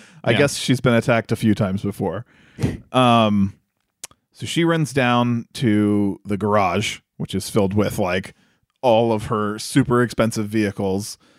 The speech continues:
Speaker 1: only for the purpose of destroying all of her <laughs> super expensive vehicles in a gunfight. Um, and she finds, is it, like, a air gun of some, like, a pressure? Oh, it's
Speaker 2: Yeah.
Speaker 1: for the ti-,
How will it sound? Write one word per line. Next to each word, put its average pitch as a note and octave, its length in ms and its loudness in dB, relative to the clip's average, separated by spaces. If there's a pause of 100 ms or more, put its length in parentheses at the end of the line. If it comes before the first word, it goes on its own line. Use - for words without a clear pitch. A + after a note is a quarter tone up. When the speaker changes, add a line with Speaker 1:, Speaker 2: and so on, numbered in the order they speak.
(280)
Speaker 1:
only A#2+ 300 4
for A2+ 160 4
the G#2+ 80 4
purpose G#2 600 0
of F#2+ 560 2 (320)
destroying G#2+ 600 2
all A2 200 2
of - 80 -8
her D3+ 100 2
<laughs> - 0 -
super C#3 360 0
expensive C3 500 -2
vehicles A2+ 460 2
in A2 100 2
a A2+ 60 2
gunfight. G#2 600 -2 (800)
Um, G#2 540 2 (460)
and A#2 120 2
she B2 140 0
finds, F#3 760 2 (240)
is B2+ 100 2
it, A#2 40 -6
like, B2 180 0
a G#2+ 240 2
air B2+ 260 2
gun A3 380 2
of A3 160 0
some, G#3+ 240 2
like, D#3 180 0
a A2 100 4
pressure? D#3 600 0 (320)
Oh, G3 140 2
it's C3+ 100 2
Speaker 2:
Yeah. B2 240 4
Speaker 1:
for F3 60 2
the D#3+ 140 4
ti-, F3+ 140 -8